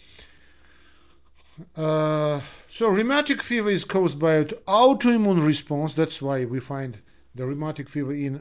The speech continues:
autoimmunity, uh, rheumatology. It's autoimmune response to the bacteria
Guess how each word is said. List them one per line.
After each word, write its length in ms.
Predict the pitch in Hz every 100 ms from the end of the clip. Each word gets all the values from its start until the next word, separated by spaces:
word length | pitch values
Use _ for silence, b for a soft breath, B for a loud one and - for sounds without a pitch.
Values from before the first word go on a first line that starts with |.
| -
autoimmunity, 960 | 135 139 127 143 135 135 127 123 190 180 120
uh, 520 | 113 117 117 113 - b b b b b b b -
rheumatology. 880 | 117 139 139 131 123 120 113 135 233 202
It's 100 | 180
autoimmune 640 | 180 196 196 202 202 170
response 720 | 180 - - 170 143 175 - - -
to 100 | 147
the 100 | 139
bacteria 800 | 135 - - 180 160 165 226